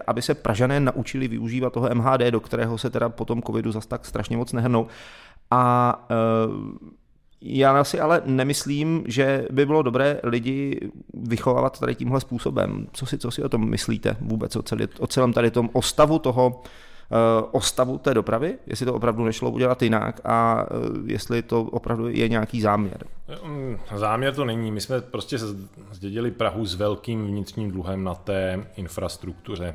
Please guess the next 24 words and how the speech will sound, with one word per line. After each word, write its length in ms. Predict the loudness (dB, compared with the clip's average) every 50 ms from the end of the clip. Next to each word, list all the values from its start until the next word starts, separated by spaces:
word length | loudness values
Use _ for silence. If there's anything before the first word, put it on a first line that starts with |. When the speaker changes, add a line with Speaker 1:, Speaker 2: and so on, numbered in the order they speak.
| -8 -8
Speaker 2:
Tady, 500 | -8 -6 -4 -2 0 0 0 0 -2 -4 -8 -10 -10
vemte 300 | -10 -10 -8 -8 -8 -8
si 140 | -8 -10 -6
to, 120 | -2 0 0
jak 160 | 0 0 0
to 100 | -2 -2
vypadalo. 520 | -2 -2 0 0 0 2 2 2 0 0
Tady 180 | -2 -2 -4 -2
byla 220 | 0 0 0 0
spadlá 420 | 0 0 -2 -2 0 2 2 2 0
trojská 440 | 0 -4 -6 -6 -4 -4 -2 -2 0
lávka, 480 | 0 -2 -2 -4 -4 0 2 2 2
ta 120 | 2 0 -6
spadla 340 | -6 -4 -4 -2 0 0
jednoznačně 560 | -2 -2 -2 -4 -4 -4 -4 -6 -6 -8 -10 -8
kvůli 200 | -8 -6 -4 -4
nedostatečné 640 | -4 -4 -6 -6 -8 -10 -8 -8 -10 -10 -10 -10 -10
údržbě. 560 | -8 -6 -4 -4 -4 -2 0 2 2 2 2 -2 -8 -20 -20 -20 -20 -20 _ _
Tři 160 | -10 -8 -6
mosty 340 | -4 -4 -6 -6 -6 -6 -4
byly 220 | -4 -2 -2 -4 -4
před 280 | -6 -6 -6 -4 0
zavřením, 640 | 0 0 2 2 2 0 0 0 0 -2 -2 -2 -4
eh, 1080 | -6 -10 -16 -20 -20 -20 _ _ 0 2 4 4 4 4 4 4 4 2 2 0 0